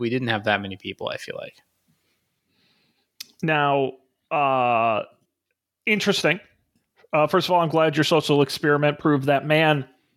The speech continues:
Speaker 2: truly is good. Um,
Speaker 1: <laughs>
Speaker 2: and he will
Speaker 1: Oh,
Speaker 2: spare
Speaker 1: kids
Speaker 2: us
Speaker 1: are
Speaker 2: all.
Speaker 1: good, at least.
Speaker 2: Uh, <laughs> yeah. Um, we haven't lost this generation yet. Um, my question for you, and what I'm curious about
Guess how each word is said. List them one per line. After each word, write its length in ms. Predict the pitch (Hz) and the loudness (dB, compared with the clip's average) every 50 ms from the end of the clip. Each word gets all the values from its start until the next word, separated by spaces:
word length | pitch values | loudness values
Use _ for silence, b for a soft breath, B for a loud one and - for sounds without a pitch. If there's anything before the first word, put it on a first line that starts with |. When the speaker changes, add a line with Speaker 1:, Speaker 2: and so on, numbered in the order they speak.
| _ _ _ _ _ | _ _ _ _ _
Speaker 2:
truly 440 | - - - 226 196 180 160 143 139 | -6 -2 2 2 4 4 4 4 2
is 160 | 139 131 120 | 2 0 0
good. 300 | - 117 104 98 92 87 - B B B B B B B B 165 | -6 -8 -8 -8 -10 -12 -16 B B B B B B B B 0
Um, 520 | 156 143 - 131 127 123 123 120 120 123 | 2 0 0 0 0 0 0 0 0 0
Speaker 1:
<laughs> 120 | 196 233 | -2 0
Speaker 2:
and 200 | 202 170 170 165 | 0 0 0 2
he 60 | 160 165 | 2 2
will 140 | 151 151 - | 2 2 2
Speaker 1:
Oh, 100 | 202 214 | 0 0
Speaker 2:
spare 240 | - - 180 160 151 | 0 0 0 0 0
Speaker 1:
kids 220 | 226 220 180 139 | 0 -2 -2 -2
Speaker 2:
us 60 | 160 143 | -2 -2
Speaker 1:
are 40 | |
Speaker 2:
all. 80 | 123 120 | 0 0
Speaker 1:
good, 160 | 120 120 117 | 0 0 2
at 160 | 113 117 113 | 0 0 -2
least. 400 | 120 110 104 104 101 - - - _ B B B B B B B B B B B | -4 -6 -6 -6 -8 -8 -12 -16 _ B B B B B B B B B B B
Speaker 2:
Uh, 300 | - 160 165 165 170 180 | 0 2 2 2 2 0
<laughs> 40 | 135 | 0
yeah. 560 | 131 123 175 208 175 - - - - 240 180 - B B B B B 170 156 B | 0 0 0 0 0 0 -4 -4 0 0 0 0 B B B B B -18 -12 B
Um, 420 | - 170 170 165 160 151 151 147 147 | -2 0 2 2 2 2 2 0 0
we 80 | 151 | 0
haven't 200 | 170 170 160 160 | 0 0 0 -2
lost 340 | 156 151 147 156 151 - - | -2 0 0 0 0 -2 -4
this 180 | 147 139 - - | -6 -6 -4 -2
generation 580 | - 143 135 135 135 131 131 127 - - 120 | -2 0 0 2 2 0 0 -2 -2 -6 -6
yet. 420 | 120 123 127 123 117 - - - - - _ - | -4 0 0 2 2 0 -2 -6 -14 -10 _ 0
Um, 420 | 156 151 151 151 151 147 143 135 B B B B B B B B B B B _ _ _ _ - | 0 2 2 2 2 0 -2 -6 B B B B B B B B B B B _ _ _ _ -6
my 280 | - 156 202 233 285 370 | -4 0 0 2 0 0
question 340 | 381 302 285 254 - 240 196 | 0 0 -2 0 0 -2 -4
for 160 | - - 185 | 0 0 0
you, 320 | 175 170 185 175 147 135 | 0 2 2 2 2 2
and 80 | 131 127 | 2 2
what 120 | 135 135 | 2 2
I'm 140 | 143 170 185 | 2 2 0
curious 500 | - - - 202 185 175 170 151 - - | -2 -2 0 0 2 4 2 2 0 -2
about 440 | 139 131 127 120 113 113 113 117 | -2 0 2 4 4 2 2 0